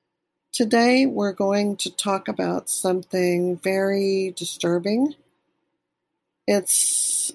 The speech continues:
about, um, well, the title of today's topic is Your Crucifixion is the Narcissist's Resurrection.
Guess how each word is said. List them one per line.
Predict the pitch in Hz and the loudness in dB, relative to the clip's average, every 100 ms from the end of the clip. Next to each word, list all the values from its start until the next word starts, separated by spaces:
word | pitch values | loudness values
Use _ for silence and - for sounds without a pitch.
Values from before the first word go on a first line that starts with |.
| _ | _
about, | 202 190 196 196 196 185 - - - - | 0 2 2 2 2 -2 -2 -2 -2 -2
um, | 196 190 185 180 180 180 170 _ _ _ _ _ _ _ _ _ _ _ _ _ _ _ _ _ _ _ _ _ _ _ _ _ _ _ _ _ _ _ _ - | -2 0 2 2 2 0 -6 _ _ _ _ _ _ _ _ _ _ _ _ _ _ _ _ _ _ _ _ _ _ _ _ _ _ _ _ _ _ _ _ -4
well, | 226 226 220 226 - | 2 4 2 -2 -6
the | 226 | -6
title | 214 262 262 233 196 | -2 2 2 0 -2
of | 190 | -4
today's | 196 180 180 175 | -4 -2 -2 -6
topic | - 190 - 175 - - | -8 -8 -8 -10 -6 -4
is | 165 160 180 - - _ _ _ _ _ _ _ _ _ _ | -2 -4 -6 -10 -14 _ _ _ _ _ _ _ _ _ _
Your | 208 233 254 262 | 0 4 4 2
Crucifixion | - 254 240 - 208 208 208 - - 196 - 208 _ _ _ | 0 0 2 0 -2 -4 -4 -6 -6 -6 -6 -8 _ _ _
is | 202 185 180 | -2 0 0
the | 185 | 0
Narcissist's | 185 202 196 196 180 - 165 - - - - _ | 2 0 -2 -4 -4 -4 -4 -4 -6 -10 -14 _
Resurrection. | 175 180 180 175 175 175 175 - - 165 165 170 | 0 2 2 0 -2 -4 -6 -8 -4 -4 -6 -10